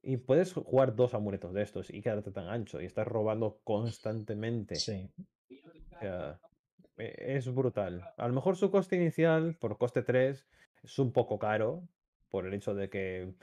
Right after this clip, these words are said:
Speaker 1: no haces nada ese turno, pero bueno, al final del turno ya estás robando una carta, así que ya te compensa un poquito, como quien dice. A partir del segundo turno es cuando ya directamente este amuleto, mm, gana, pero por paliza, a,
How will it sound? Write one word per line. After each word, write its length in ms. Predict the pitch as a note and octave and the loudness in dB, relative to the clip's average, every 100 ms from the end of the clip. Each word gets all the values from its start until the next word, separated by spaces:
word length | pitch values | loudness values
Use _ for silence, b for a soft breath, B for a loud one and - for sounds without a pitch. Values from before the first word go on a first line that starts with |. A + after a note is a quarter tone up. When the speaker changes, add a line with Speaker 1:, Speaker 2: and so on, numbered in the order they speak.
| - | -6
Speaker 1:
no 140 | B2 | -4
haces 240 | A2+ A#2+ A#2 | -2 -2 0
nada 480 | A2+ A2 G#2 F#2+ G2 | 0 2 2 0 -6
ese 220 | A2+ G#2+ | -8 -2
turno, 440 | A#2+ A#2+ C3 - _ _ _ | 0 0 -2 -8 _ _ _
pero 160 | - F2+ | -4 0
bueno, 220 | C#3+ E3+ | 0 0
al 80 | F2 | -4
final 180 | A2+ A#2 | -2 0
del 120 | A#2 | 2
turno 180 | C#3 E3+ | 2 2
ya 80 | F#3 | 0
estás 160 | C#3+ | 0
robando 220 | A#2 G2 F#2+ | 0 0 -2
una 140 | F2+ | -2
carta, 360 | F#3+ - - _ _ _ _ | -2 -2 -10 _ _ _ _
así 120 | - | -14
que 160 | F2+ F#2 | -12 -6
ya 260 | G2 G2+ | -2 -2
te 120 | F#2+ G#2 | -2 -6
compensa 340 | F2+ G#2 F#2 | -6 -8 -8
un 60 | D#2+ | -12
poquito, 340 | - F3+ - | -6 -6 -4
como 180 | D#2+ E2+ | -6 -6
quien 140 | E2+ | -4
dice. 300 | A#2+ - - b b b | -4 -6 -14 b b b
A 80 | - | -4
partir 220 | A2+ A#2 D#3+ | 0 2 2
del 80 | E3 | 4
segundo 320 | C#3 C#3 A#2+ | 2 4 2
turno 240 | C#3 D3 | 2 0
es 100 | C#3+ | 0
cuando 220 | - A2+ | 0 0
ya 160 | A2 A2 | 0 2
directamente 460 | A2+ G#2+ A2 A2 A#2 | 2 2 0 -2 -4
este 180 | A2 A2+ | -2 -2
amuleto, 540 | G2+ G2+ G2+ A#2+ C#3+ b b _ | 0 -2 0 -2 -2 b b _
mm, 360 | A2+ A2 A2 G#2+ | -6 -4 -2 0
gana, 440 | G#2+ G#2+ B2+ E3+ - _ _ _ | 0 0 -2 -4 -12 _ _ _
pero 180 | G2+ F#2 | -2 0
por 160 | G2+ | 0
paliza, 480 | G2 F#2+ G#2+ G#2+ B2+ | 0 -2 -2 0 -2
a, 220 | - - | -2 -6